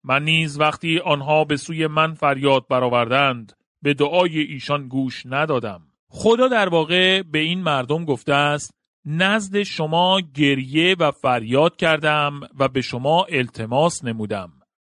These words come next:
ولی شما به من گوش ندادید.» آنگاه وقتی دچار مشکلات و زحمات شدند،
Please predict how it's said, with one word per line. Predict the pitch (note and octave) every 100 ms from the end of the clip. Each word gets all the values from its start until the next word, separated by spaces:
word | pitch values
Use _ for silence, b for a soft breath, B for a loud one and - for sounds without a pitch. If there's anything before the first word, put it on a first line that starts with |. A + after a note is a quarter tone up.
| -
ولی | C#3 E3
شما | E3+ - C#3 C3+ F3
به | F3
من | C#3 D3 D#3
گوش | D#3+ E3+ E3
ندادید.» | E3+ G3 C#3+ G#2+ E2 _ - - _ _ _ -
آنگاه | D3 D3 C#3+
وقتی | C#3 D3+ D3 D3+ D#3+
دچار | C3 C#3+ C#3+ D3
مشکلات | C3+ - C3 C#3 C#3
و | B2+
زحمات | B2+ A#2+ A#2+ A#2+ D3 C#3+
شدند، | - A2 C3 C#3+ C#3 C3